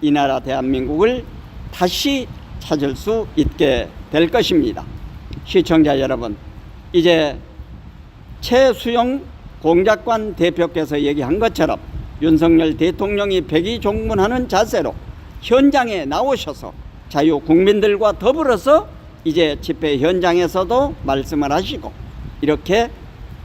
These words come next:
이끌어 주셔야, 중심 역할을 해 주셔야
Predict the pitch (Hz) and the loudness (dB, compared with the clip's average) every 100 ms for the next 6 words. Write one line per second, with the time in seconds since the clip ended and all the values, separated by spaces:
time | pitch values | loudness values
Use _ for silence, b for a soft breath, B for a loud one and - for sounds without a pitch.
0 | - - - - 208 208 294 254 180 - | -18 -18 -14 -4 -2 2 4 4 2 -2
1 | - - - 269 240 220 160 143 101 - | -16 -18 -8 -4 -2 0 2 0 -2 -10
2 | - - - 202 233 247 320 294 262 180 | -20 -18 -6 0 2 4 6 4 4 -2
3 | - 156 156 127 147 143 - 175 170 208 | -4 -4 -4 -4 -4 -4 -6 -10 -6 0
4 | 226 262 | 2 2